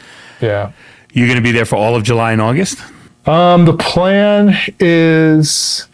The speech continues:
Speaker 1: I don't know if I should be saying this. People are gonna rob my house while I'm going.
Speaker 2: No, you just end with, "But, uh, we have a dog watcher who'll be there." That's all. You just say stuff like that.
Speaker 1: <laughs> Well, we do have a house sitter, but that's not beside the point. I don't want them to get robbed. Um, no, the plan is to, obviously, have to go back for my dad's funeral,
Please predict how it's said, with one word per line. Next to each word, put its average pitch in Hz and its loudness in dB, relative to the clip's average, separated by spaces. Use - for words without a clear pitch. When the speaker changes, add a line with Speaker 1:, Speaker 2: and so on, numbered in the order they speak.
Speaker 1:
I 151 -2
don't 156 0
know 135 -2
if 123 -4
I 131 -2
should 131 -4
be 120 -2
saying 135 -4
this. 110 -6
People - -6
are 123 -4
gonna 117 -4
rob 110 -2
my 110 -2
house 123 -4
while 113 -4
I'm 120 -4
going. 113 -4
Speaker 2:
No, 165 0
you 151 2
just 156 -2
end 156 2
with, 131 0
"But, 139 -2
uh, 123 0
we 131 0
have 180 0
a 131 2
dog 120 0
watcher 98 -2
who'll 95 -2
be 90 -2
there." 80 -8
That's 165 -4
all. 101 -4
You 123 -10
just 139 -6
say - -4
stuff - -6
like 151 -2
that. 165 0
Speaker 1:
<laughs> 156 0
Well, 151 2
we 160 2
do 190 4
have 151 2
a 117 0
house 120 -2
sitter, 113 -8
but 120 -6
that's - -4
not 131 -6
beside 123 -4
the 104 -6
point. 110 -8
I 101 -6
don't 123 -4
want 117 -6
them 117 -6
to 113 -8
get 90 -10
robbed. - -12
Um, 127 2
no, 170 4
the 151 2
plan 156 0
is 147 0
to, 139 0
obviously, 147 0
have 139 -2
to 139 -2
go 135 2
back 127 0
for - -4
my 123 0
dad's 117 -2
funeral, 170 2